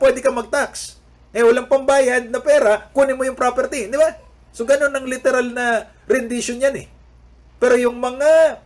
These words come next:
ayaw magbayad ng buwis, anong sabi nila? Ay mas pinaniwalaan yung dissenting opinion ni Justice Oliver Wendell Holmes that the power to tax is not the power to destroy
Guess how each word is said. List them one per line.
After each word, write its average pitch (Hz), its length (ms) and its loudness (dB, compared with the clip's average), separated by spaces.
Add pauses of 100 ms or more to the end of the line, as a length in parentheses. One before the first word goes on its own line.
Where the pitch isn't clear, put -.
ayaw 262 320 2
magbayad 233 560 0
ng 233 240 -6
buwis, 175 320 2
anong 196 240 -4
sabi 208 320 0
nila? 220 380 -4 (260)
Ay 214 80 0
mas 226 160 -4
pinaniwalaan 226 800 0
yung 226 240 -6
dissenting 277 720 0
opinion 226 800 -2 (400)
ni 240 400 2 (160)
Justice 202 560 0
Oliver 208 400 2
Wendell 240 400 2
Holmes 269 640 0 (480)
that 226 160 0
the 233 80 0
power 240 400 4
to 233 160 -2
tax 233 240 -2
is 214 160 -8
not 220 160 -4
the 220 140 0
power 226 340 2
to 220 80 0
destroy 226 560 -2